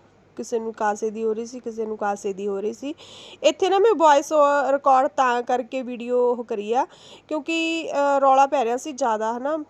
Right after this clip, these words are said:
ਪਤਾ ਨਹੀਂ ਸੀ ਲੱਗਦਾ, ਗੱਲ ਕਲੀਅਰ ਸੁਣ ਨਹੀਂ ਰਹੀ ਸੀ ਮੈਨੂੰ, ਤਾਂ ਕਰਕੇ ਵੌਇਸ ਜਿਹੜੀ ਰਿਕਾਰਡ ਕਰਨੀ ਪਈ। ਤੇ ਆਹ ਦੇਖੋ, ਆਹ ਵੀ ਕਿੰਨਾ ਸੋਹਣਾ ਡਿਜ਼ਾਈਨ ਜਿਹਾ ਬਣਦਾ ਸੀਗਾ, ਤੇ ਲਾ ਲਾ ਕੇ ਦਿਖਾਈ ਜਾਂਦੇ ਸੀ। ਅਹ, ਹਜੇ ਤੱਕ ਦੀਦੀ ਨੂੰ ਕੋਈ ਪਸੰਦ ਨਹੀਂ ਸੀ ਆ ਰਹੀ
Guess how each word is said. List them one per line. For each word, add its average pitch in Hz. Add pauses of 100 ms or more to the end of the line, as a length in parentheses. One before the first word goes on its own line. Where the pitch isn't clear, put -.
ਪਤਾ 311
ਨਹੀਂ 320
ਸੀ 311
ਲੱਗਦਾ, 247
ਗੱਲ 247
ਕਲੀਅਰ 262 (340)
ਸੁਣ 277
ਨਹੀਂ 269
ਰਹੀ 240
ਸੀ 233
ਮੈਨੂੰ, 294
ਤਾਂ 277
ਕਰਕੇ 254
ਵੌਇਸ 240
ਜਿਹੜੀ 277 (120)
ਰਿਕਾਰਡ 226
ਕਰਨੀ 220
ਪਈ। 262 (500)
ਤੇ 247
ਆਹ 240
ਦੇਖੋ, 254
ਆਹ 220
ਵੀ 233
ਕਿੰਨਾ 247
ਸੋਹਣਾ 226
ਡਿਜ਼ਾਈਨ 226
ਜਿਹਾ 220
ਬਣਦਾ 202
ਸੀਗਾ, 233 (800)
ਤੇ 254
ਲਾ 254
ਲਾ 220
ਕੇ 226
ਦਿਖਾਈ 247
ਜਾਂਦੇ 220
ਸੀ। 240
ਅਹ, 226
ਹਜੇ 220
ਤੱਕ 226
ਦੀਦੀ 226
ਨੂੰ 226
ਕੋਈ 226
ਪਸੰਦ 208
ਨਹੀਂ 208
ਸੀ 208
ਆ 190
ਰਹੀ 226